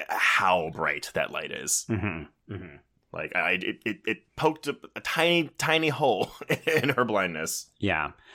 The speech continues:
Speaker 2: So this is also a similar kind of parallel to the earlier scene that we had with Helen, where she's watching the film and it's becoming more disturbing, and then she kind of breaks out of the dark room and into the regular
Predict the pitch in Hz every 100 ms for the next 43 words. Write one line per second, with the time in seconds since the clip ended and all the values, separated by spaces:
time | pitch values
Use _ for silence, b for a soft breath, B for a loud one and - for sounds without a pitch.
0 | B - 147 180 - 185 127 - 117 104
1 | 104 - - 104 - - 135 120 110 101
2 | 90 - 98 87 - 95 98 90 87 85
3 | - 98 90 82 98 95 87 87 92 85
4 | 82 82 - 85 82 87 - 101 95 80
5 | 82 87 85 85 87 - - 104 90 85
6 | 82 95 90 87 87 82 - - 95 80
7 | - 104 85 80 82 80 92 85 85 -
8 | 92 - - - 98 90 87 90 85 -
9 | 92 82 80 82 95 85 82 92 92 87
10 | 76 87 82 95 90 - 82 80 76 85
11 | 78 - 82 78 87 92 87 - 85 80
12 | 80 - B B - 87 95 85 98 85
13 | 82 80 78